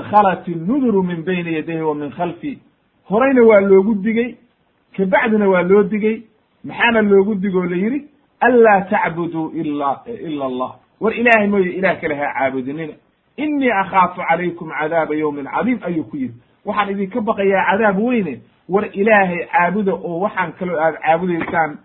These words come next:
farax ka qaada oo Ilaahay ka cabsada," ayuu ku yidhi. Halkaa marka ayuu u caddeeyey oo wuxuu yidhi,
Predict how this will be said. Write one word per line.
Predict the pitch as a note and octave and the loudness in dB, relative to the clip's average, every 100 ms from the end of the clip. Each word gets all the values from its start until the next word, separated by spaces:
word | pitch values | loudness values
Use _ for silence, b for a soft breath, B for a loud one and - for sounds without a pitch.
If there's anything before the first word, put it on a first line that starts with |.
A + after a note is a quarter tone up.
| _ _ _ | _ _ _
farax | F3+ F3+ - - | 2 2 2 -4
ka | |
qaada | E3 D3+ D3 D3 C#3+ - _ _ | 0 2 2 0 -6 -12 _ _
oo | D3+ F#3 | -10 -4
Ilaahay | F#3+ F#3 D#3 | 0 2 2
ka | - - | 0 -2
cabsada," | C3+ B2+ F3+ D#3 C#3+ - _ _ | -2 -2 -2 -2 -2 -6 _ _
ayuu | E3+ F#3 F3 | 2 4 4
ku | - | 2
yidhi. | F#3 D#3 A2 _ _ _ _ _ _ _ _ _ _ - | 2 0 -6 _ _ _ _ _ _ _ _ _ _ -2
Halkaa | A3+ A#3+ A3 | -2 2 2
marka | F#3+ G#3 - G3+ G3+ - _ _ _ - | 2 0 6 6 6 0 _ _ _ -2
ayuu | F#3 G#3+ B3 | 0 0 0
u | |
caddeeyey | B3 G3 E3+ F#3 F3 | 0 -2 0 0 0
oo | E3+ | 0
wuxuu | G3 F#3+ F#3 | -2 -2 2
yidhi, | F#3+ G3 | 2 2